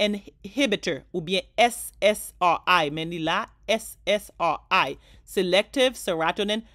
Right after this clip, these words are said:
reoptic inhibitor, oke? Sola pou yo ka bouste seratonen level ou, increase, oke?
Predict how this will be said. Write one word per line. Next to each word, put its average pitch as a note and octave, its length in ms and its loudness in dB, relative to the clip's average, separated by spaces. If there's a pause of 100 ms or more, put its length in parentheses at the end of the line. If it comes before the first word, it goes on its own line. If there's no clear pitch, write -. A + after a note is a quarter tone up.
(200)
reoptic B3+ 600 -2
inhibitor, G3 640 -6 (260)
oke? B3 240 2 (760)
Sola G#3 480 4
pou B3+ 80 -4
yo G3+ 80 -2
ka F#3+ 160 4
bouste A#3 560 -2
seratonen G3 560 -2
level E3 320 0
ou, A3 200 -2 (120)
increase, F3 640 -8
oke? A3 220 -4